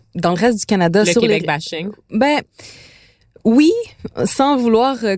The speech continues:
Speaker 1: constamment utiliser ce mot-là, mais
Speaker 2: Mm.
Speaker 1: il y a comme un, encore un, des fois un mépris qui persiste et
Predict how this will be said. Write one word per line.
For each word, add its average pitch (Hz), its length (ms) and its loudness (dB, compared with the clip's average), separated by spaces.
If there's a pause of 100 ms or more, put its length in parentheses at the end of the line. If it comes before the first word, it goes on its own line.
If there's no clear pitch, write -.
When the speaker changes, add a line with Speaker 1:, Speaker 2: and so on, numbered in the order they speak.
Speaker 1:
constamment 233 400 0
utiliser 233 320 0
ce - 120 -2
mot-là, 226 220 4
mais 269 160 2
Speaker 2:
Mm. 202 60 -4
Speaker 1:
il 202 60 0
y 208 40 4
a 202 60 -2
comme 269 180 0
un, 214 220 2 (340)
encore 302 300 0
un, 202 240 2
des 185 100 0
fois 269 160 0
un 269 60 4
mépris 208 400 0
qui - 160 -4
persiste - 1000 -2
et 185 300 4